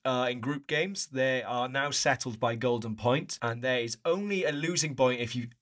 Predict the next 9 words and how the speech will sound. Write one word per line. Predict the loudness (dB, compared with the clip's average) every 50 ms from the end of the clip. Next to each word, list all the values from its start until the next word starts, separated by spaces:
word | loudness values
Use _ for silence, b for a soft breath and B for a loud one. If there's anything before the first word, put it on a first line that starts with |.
| _ -4
losing | -2 0 0 2 2 0 0
bonus | 0 2 2 2 2 0 -2 -2
point | 0 0 0 0 0
if | 0 -2 0
you | -2 -2
finish | -2 -2 -2 0 2 2 2 0
within | 0 -2 0 0 0 0 0
seven | 0 0 0 2 2 0 0 0 -2 -4 -6
points. | -2 0 0 0 0 0 -2 -2 0 0 0 0